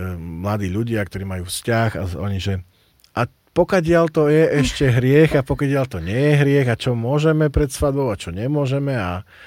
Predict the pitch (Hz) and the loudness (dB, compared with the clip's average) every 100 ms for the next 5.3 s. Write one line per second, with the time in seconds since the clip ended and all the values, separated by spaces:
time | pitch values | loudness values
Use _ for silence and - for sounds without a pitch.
0 | - - _ - 101 110 113 117 123 135 | -20 -20 _ -6 -2 0 0 -2 -2 -2
1 | 131 202 202 190 175 180 175 - - 143 | -4 -4 -2 0 0 -2 -2 -6 -4 -2
2 | 165 165 170 185 - - _ _ _ _ | 2 4 4 2 -2 -16 _ _ _ _
3 | - 127 - 170 160 143 139 65 110 123 | -6 -4 2 6 6 6 2 -2 -10 -8
4 | 135 135 - 147 135 147 156 135 139 123 | -6 -8 -8 -4 -2 0 0 0 0 -2
5 | 120 - 143 | -2 2 2